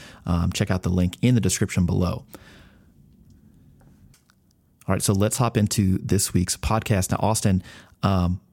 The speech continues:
you know, we've been talking about this for quite a while now, but, but I guess I'm wondering,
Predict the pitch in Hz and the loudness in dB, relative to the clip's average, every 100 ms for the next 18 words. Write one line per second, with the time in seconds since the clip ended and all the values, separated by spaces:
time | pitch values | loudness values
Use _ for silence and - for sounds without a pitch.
0 | - 95 90 - 113 131 123 98 - 92 | -2 0 0 -2 0 2 2 2 2 0
1 | 92 90 90 - 90 87 - 104 98 90 | 0 0 -2 -2 -2 -2 -2 -2 0 0
2 | 92 95 98 92 90 90 - - - 107 | 0 0 2 2 2 0 -4 -12 -4 -4
3 | - 113 120 175 156 120 117 107 | -2 0 0 0 2 2 4 2